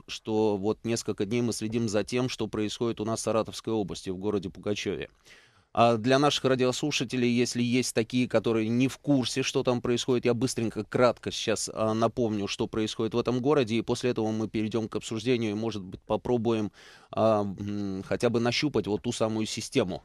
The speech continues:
про которую я говорю, систему, систему мер, которые помогут переломить эту ситуацию. Итак, город Пугачев, Саратовская область. А, в одном из кафе два, два молодых человека, одному шестнадцать лет, другому двадцать лет,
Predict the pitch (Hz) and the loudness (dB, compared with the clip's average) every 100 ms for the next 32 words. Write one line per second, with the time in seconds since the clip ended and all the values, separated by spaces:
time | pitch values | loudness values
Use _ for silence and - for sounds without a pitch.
0 | _ - 98 98 113 110 101 104 101 104 | _ -10 -4 0 2 2 2 0 2 0
1 | 95 - - 110 - 139 123 107 87 - | 0 -4 -10 -10 -2 0 2 0 -4 -10
2 | - 113 113 120 135 - 104 107 92 110 | -4 -2 0 0 0 -2 -2 -2 0 -2
3 | 117 104 110 107 110 113 104 92 - - | -2 -4 -2 0 0 0 -4 -6 -8 -2
4 | 101 - 117 165 135 147 135 - 127 127 | -2 0 2 2 4 4 2 0 0 0
5 | - 160 151 - - - - - - 139 | 2 0 0 -4 -20 -20 -20 -14 4 6
6 | 143 139 - 143 131 151 143 143 - - | 6 4 0 2 4 4 4 2 2 -6
7 | - - - - _ _ _ _ _ _ | -16 -20 -20 -20 _ _ _ _ _ _
8 | 135 139 139 139 170 156 - 156 180 185 | 6 8 8 8 6 4 4 4 6 6
9 | 170 147 123 139 151 143 123 127 120 123 | 4 0 4 8 8 8 4 -2 -2 2
10 | 127 160 156 135 127 143 - 131 123 107 | 6 6 8 4 4 2 4 4 4 4
11 | 117 113 135 139 147 135 160 156 139 131 | 2 4 2 2 2 2 2 2 2 2
12 | 135 131 139 135 127 139 - 127 120 110 | 4 4 4 4 4 4 2 0 2 2